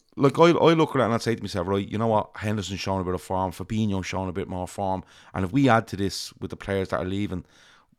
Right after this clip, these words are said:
fine." But then you look at it and you're kinda going, Oxlade-Chamberlain isn't on that pitch, and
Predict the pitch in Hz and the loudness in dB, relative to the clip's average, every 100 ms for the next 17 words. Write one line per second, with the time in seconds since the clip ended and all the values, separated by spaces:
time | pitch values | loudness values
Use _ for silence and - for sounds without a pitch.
0 | _ - 110 104 95 80 - 110 - _ | _ -4 0 2 0 -2 -8 -10 -10 _
1 | - 156 160 139 113 78 95 107 101 95 | -4 -4 -2 -2 -2 -4 -4 -6 -6 -2
2 | 98 87 _ _ _ - 120 - 139 - | -2 -4 _ _ _ -8 -8 -4 -6 -4
3 | 120 104 95 87 104 98 - - 90 - | -4 -4 -6 -6 -4 -6 -4 -4 -4 -14
4 | - _ _ _ - 98 95 90 - | -20 _ _ _ -4 0 0 -2 -8